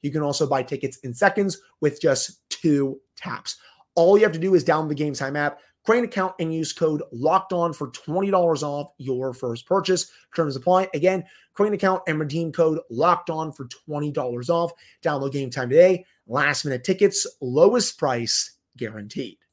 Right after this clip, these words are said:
All right, we're back here on this episode of the Locked On Penguins podcast. I'm one of your hosts, Hunter Hodes,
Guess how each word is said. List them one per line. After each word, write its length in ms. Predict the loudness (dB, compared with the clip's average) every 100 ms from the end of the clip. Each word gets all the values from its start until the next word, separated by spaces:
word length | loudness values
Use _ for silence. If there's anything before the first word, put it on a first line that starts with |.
| _ _ _ _ _ _ _ _ _ _ _ _ _ _ _ _ _ _ _ _ _ _ _ 2
All 100 | 2
right, 120 | 4
we're 80 | 4
back 200 | 4 4
here 80 | 0
on 60 |
this 140 | 0 -2
episode 420 | -2 0 0 0 2
of 180 | 4 6
the 80 | 4
Locked 300 | 2 2 -2
On 140 | -6
Penguins 360 | -6 -8 -8 -10
podcast. 540 | -8 -10 -8 -8 -10 -14 -16 0
I'm 140 | 2
one 120 | 2 0
of 80 |
your 120 | -2 -4
hosts, 260 | -4 -6
Hunter 220 | -8 -12
Hodes, 380 | -10 -8 -8 -8